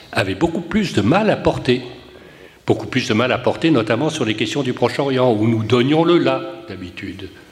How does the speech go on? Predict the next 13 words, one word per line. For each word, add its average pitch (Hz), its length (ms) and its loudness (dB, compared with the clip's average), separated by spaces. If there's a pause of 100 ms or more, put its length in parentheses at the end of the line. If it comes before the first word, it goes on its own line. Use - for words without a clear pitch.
C'est - 220 -2
nous 190 460 4 (280)
qui 92 140 -4
nous 87 180 -4
exprimions 92 460 0
en 85 80 2
premier, 147 1000 0
et 98 120 -2
les 90 120 -4
positions 98 440 -6
des 90 220 -2
autres 151 180 4
s'articulaient 104 840 -4